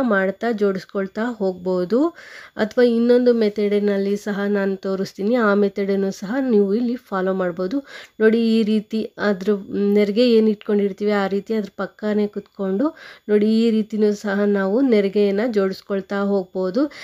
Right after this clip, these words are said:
ಕೈಯನ್ನ ಇಟ್ಕೊಂಡು ಸೇಮ್ ಮೇಲ್ಗಡೆ ನಾವೇನು ನೆರಿಗೆ ಮಾಡಿರ್ತೀವಿ ಆ ನೆರಿಗೆಯ ಅಳತೆಗೆ ಈ ರೀತಿ ನೆರಿಗೆಗಳನ್ನ ಜೋಡಿಸ್ತಾ ಹೋಗ್ಬೋದು. ಇದು ಸಹ easy method ಅಂತಾನೆ ಹೇಳ್ಬೋದು.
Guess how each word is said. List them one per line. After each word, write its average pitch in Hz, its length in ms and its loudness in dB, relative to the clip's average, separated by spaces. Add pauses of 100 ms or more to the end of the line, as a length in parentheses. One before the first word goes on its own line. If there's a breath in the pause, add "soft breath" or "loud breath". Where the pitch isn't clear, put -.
(200 loud breath)
ಕೈಯನ್ನ 226 360 4
ಇಟ್ಕೊಂಡು 208 640 0
ಸೇಮ್ 220 580 2
ಮೇಲ್ಗಡೆ 208 440 4
ನಾವೇನು 214 560 4 (340)
ನೆರಿಗೆ 196 360 0
ಮಾಡಿರ್ತೀವಿ 202 640 -2
ಆ 233 180 2
ನೆರಿಗೆಯ 208 480 2
ಅಳತೆಗೆ 196 640 -2 (440 loud breath)
ಈ 214 140 2
ರೀತಿ 208 380 0
ನೆರಿಗೆಗಳನ್ನ 208 680 2 (200)
ಜೋಡಿಸ್ತಾ 208 440 0
ಹೋಗ್ಬೋದು. 196 540 -2
ಇದು 226 360 -2
ಸಹ 214 180 -2 (100)
easy 202 300 -2
method 196 360 -2
ಅಂತಾನೆ 190 400 -4
ಹೇಳ್ಬೋದು. 190 640 -2